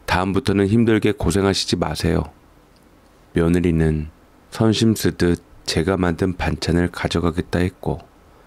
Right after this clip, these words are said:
저는 열심히 만들었는데 기분이 좋지는 않았습니다. 그냥 고맙다고 잘 먹겠다고 말하면 입안에 가시가 돋쳤을까요?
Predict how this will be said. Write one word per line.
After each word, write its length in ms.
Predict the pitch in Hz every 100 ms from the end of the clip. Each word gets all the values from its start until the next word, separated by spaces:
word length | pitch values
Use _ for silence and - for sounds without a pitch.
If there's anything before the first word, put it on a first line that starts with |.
| - -
저는 340 | 98 101 107
열심히 420 | 90 87 - 104
만들었는데 920 | 98 82 80 95 95 87 80 80 76 - - - -
기분이 400 | 95 87 95 101
좋지는 580 | - 82 - - 90 92
않았습니다. 720 | 76 82 - 85 87 71 65 - _ _ - _ - -
그냥 320 | - 85 90
고맙다고 880 | - 85 87 80 - 78 - 82 82 - _ _ -
잘 200 | - 92
먹겠다고 680 | 87 80 95 - 87 -
말하면 680 | 82 78 76 76 78 73 - - _ _ _ -
입안에 380 | 85 82 78 82
가시가 440 | - - 92 95 90
돋쳤을까요? 840 | - - 85 - - 95 90 78